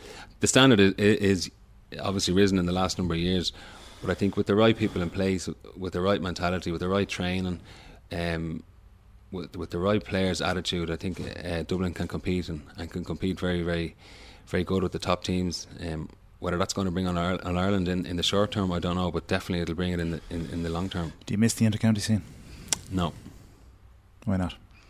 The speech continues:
Speaker 1: Um, I miss, I miss the crack, I miss the tra-, crack on training, um, but I wasn't really enjoying it the last year. Um,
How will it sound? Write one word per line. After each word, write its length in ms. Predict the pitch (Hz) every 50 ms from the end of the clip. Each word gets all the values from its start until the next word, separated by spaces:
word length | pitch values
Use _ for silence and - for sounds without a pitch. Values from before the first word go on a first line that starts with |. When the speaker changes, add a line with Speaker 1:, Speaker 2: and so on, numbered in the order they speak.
| - - - - - - - - - -
Speaker 1:
Um, 460 | 127 127 131 131 131 131 127 120 - - - - - - - - - - - - - - - - - - _ - -
I 120 | - 120 120
miss, 500 | 131 156 151 - - - - - - - - -
I 60 | 113
miss 200 | 123 147 160 -
the 100 | - 107
crack, 380 | - - 104 107 104 - - -
I 40 | -
miss 180 | 98 104 110 -
the 100 | 104 95
tra-, 200 | - - 82 82
crack 280 | - - 101 95 -
on 140 | - 92 85
training, 440 | 80 - 98 101 107 101 98 92 80 - - - 87 87 -
um, 640 | 85 85 85 85 87 85 85 85 85 85 85 82 - - - - - - - - - - - - - - - - -
but 380 | - 95 92 87 - - - - - - - - - - - - -
I 60 | -
wasn't 280 | 107 120 131 107 107 101
really 160 | 98 95 92
enjoying 380 | 85 82 80 92 90 95 95 90
it 80 | 82 -
the 80 | 85
last 280 | 82 85 87 85 - -
year. 260 | 87 82 82 78 78 - - - - - - - - - - -
Um, 560 | 80 82 85 82 80 80 80 80 80 78 -